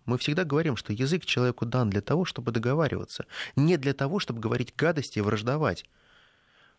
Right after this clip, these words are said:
Вот человек — мыслящее существо. И надо четко понимать, что у нас всегда есть возможность договориться.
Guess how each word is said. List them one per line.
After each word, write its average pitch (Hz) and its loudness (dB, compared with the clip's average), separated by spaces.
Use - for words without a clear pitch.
Вот 104 -2
человек — 180 -2
мыслящее 120 0
существо. 107 -4
И 113 2
надо 151 2
четко - -2
понимать, 156 0
что - 0
у - -2
нас 131 2
всегда 139 0
есть 120 -2
возможность 110 0
договориться. 110 -4